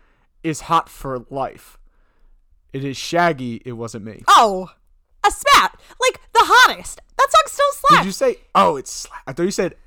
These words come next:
Speaker 1: a snap, and then I was gonna be like, "You should have said, oh, snap," and then you said, "It slaps."
Speaker 2: Actually, side note, the source of the, I'm pretty sure it's the source of the Michael Jackson I Love This Song meme.
Speaker 1: It is.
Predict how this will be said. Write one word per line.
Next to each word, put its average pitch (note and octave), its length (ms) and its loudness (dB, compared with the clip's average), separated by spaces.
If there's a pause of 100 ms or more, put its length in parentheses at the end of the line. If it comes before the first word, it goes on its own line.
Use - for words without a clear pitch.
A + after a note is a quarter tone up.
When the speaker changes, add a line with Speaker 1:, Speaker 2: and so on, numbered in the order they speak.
(420)
Speaker 1:
a E3+ 140 0
snap, B2 580 -10
and C3+ 100 -12
then C3+ 80 -8
I C3+ 40 -6
was C3+ 120 -10
gonna C3+ 120 -14
be B2+ 80 -10
like, B2 120 -10
"You A#2+ 60 -14
should F3 160 -10
have D3+ 80 -10
said, B2+ 300 -8
oh, E3+ 160 -2
snap," B2 340 -10
and D3+ 80 -12
then D3+ 140 -10
you D3+ 100 -12
said, C#3 320 -10
"It F3 180 -8
slaps." - 520 -16
Speaker 2:
Actually, B3 420 0
side C4 260 -4
note, A3 280 -6
the G#3+ 180 -10
source A#3+ 640 -8
of F#3+ 380 -6
the, F#3+ 240 -10
I'm G#3+ 100 -8
pretty A#4+ 300 -6
sure A3 280 -2
it's F#3+ 280 -8
the A#3 120 -10
source G#3+ 460 -10
of F#3 400 -10
the F3+ 240 -8
Michael F3+ 300 -8
Jackson F3 480 -10
I E3+ 100 -10
Love D#3+ 240 -10
This F#3 160 -10
Song G#3 340 -4
meme. A#3 300 -10
Speaker 1:
It F#3+ 100 2
is. E3 300 -2